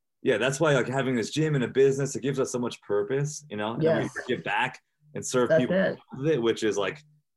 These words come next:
Speaker 1: doubly, uh, great and helps, uh, what makes us feel. And again, that purpose to me is everything in life. If we don't have purpose,
Speaker 2: Like, I think I celebrate my clients when they lose weight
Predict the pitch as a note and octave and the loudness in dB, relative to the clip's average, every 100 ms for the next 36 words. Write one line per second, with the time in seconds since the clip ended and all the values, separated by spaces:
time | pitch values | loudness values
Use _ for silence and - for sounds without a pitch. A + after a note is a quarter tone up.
0 | _ _ - A#2+ B2 C3+ C3+ C#3 C3+ C#3 | _ _ -4 -2 2 4 4 2 0 -2
1 | A#2 A2+ A2+ A2 - _ _ _ _ _ | -2 -2 0 -2 -4 _ _ _ _ _
2 | _ _ _ _ - A#2+ A#2+ C#3 E3 D3 | _ _ _ _ -4 0 4 4 2 0
3 | - A2 G#2+ A#2+ A#2+ - A#2 A2 G#2 G#2 | -6 -6 -2 -2 -4 -6 -4 -2 -2 -4
4 | - A2+ A#2 A#2 A#2+ G#2+ - A#2 A#2 A2 | -6 -6 -4 -2 -2 -4 -6 -2 0 0
5 | G#2 D3 E3+ A2 G#2 D#3 D3+ C3 - A#2+ | -2 -2 0 -2 -2 -2 -2 -4 -6 -4
6 | A#2 F2+ F#2 F2+ F2+ F2+ E2+ - G2+ B2+ | -2 -2 -4 -4 -6 -6 -8 -8 -4 -2
7 | A#2 - A2 G2 G#2 G#3 - D#4 C#4+ - | -2 -2 2 2 2 2 2 2 0 2
8 | F3 A#3+ - A#3+ A#3+ A3 A#3 A#3 G3+ G3 | 2 2 2 4 4 6 4 2 0 0
9 | F3 G3+ A#3+ A3 G#3 G3 F#3+ F3+ F#3+ E3+ | 0 0 0 -2 0 2 2 2 0 0
10 | D#3 F3+ B3 | -2 0 0